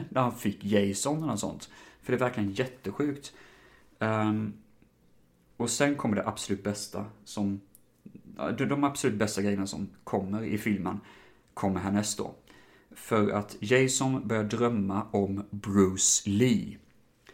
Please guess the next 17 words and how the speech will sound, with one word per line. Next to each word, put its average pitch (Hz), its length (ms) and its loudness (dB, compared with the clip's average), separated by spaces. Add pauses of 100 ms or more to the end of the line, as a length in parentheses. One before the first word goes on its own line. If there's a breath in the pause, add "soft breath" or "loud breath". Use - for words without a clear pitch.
(1040 soft breath)
Har, 107 400 4 (540)
alltså, 120 340 4
han 135 200 2
dyker 147 220 4
upp - 60 -2
som 101 180 2
en 98 320 2
nattlig 98 460 -2
vision 104 640 4
och - 180 0
liksom 107 220 2
ska 104 160 0
träna 120 640 0
Jason 107 560 2
i 104 320 4
en 107 180 2
dröm 120 520 2